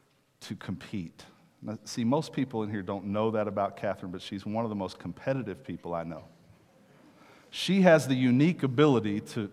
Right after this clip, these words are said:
to be extremely competitive and sweet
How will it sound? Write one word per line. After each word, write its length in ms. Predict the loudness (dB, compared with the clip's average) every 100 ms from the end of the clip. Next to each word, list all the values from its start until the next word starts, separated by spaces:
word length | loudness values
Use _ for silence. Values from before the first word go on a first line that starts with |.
| -10
to 80 | -6
be 160 | -4
extremely 760 | -4 -6 -10 -2 0 2 2 0
competitive 760 | -2 -4 -4 -4 -4 -6 -8 -20 _ _ _ _ _ _ _ _ _ -6
and 160 | -4
sweet 600 | -4 -8 -2 -2 -4 -12